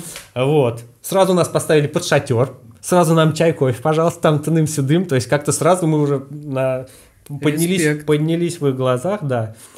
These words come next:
Speaker 1: И после этого даже никаких разговоров, то есть они там уже сами что-то даже там дополнительные какие-то работы делали и прочее. То есть мы, да, э, поднялись в их глазах,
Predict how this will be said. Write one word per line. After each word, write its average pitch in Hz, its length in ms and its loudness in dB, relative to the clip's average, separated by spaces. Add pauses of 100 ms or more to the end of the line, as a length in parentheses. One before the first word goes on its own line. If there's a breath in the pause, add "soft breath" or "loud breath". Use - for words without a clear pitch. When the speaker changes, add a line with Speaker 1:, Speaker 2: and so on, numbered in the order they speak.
(120 loud breath)
Speaker 1:
И 135 140 0
после 165 320 -2
этого 180 200 -2
даже 139 220 0
никаких 139 300 -6
разговоров, 143 400 -2
то 147 40 -8
есть - 120 -6
они 143 120 -2
там 127 160 -4
уже 123 140 -6
сами 127 260 -4
что-то 120 220 -10
даже 113 260 -6
там 110 200 -6
дополнительные 160 400 -8
какие-то - 220 -12
работы 131 320 -6
делали 117 340 -4
и - 20 -4
прочее. 113 300 -8
То - 40 -10
есть 110 120 -10
мы, 185 240 0
да, 117 400 -6 (580 soft breath)
э, 120 320 -4
поднялись 123 280 -4
в 135 60 -6
их 123 60 -6
глазах, 143 380 0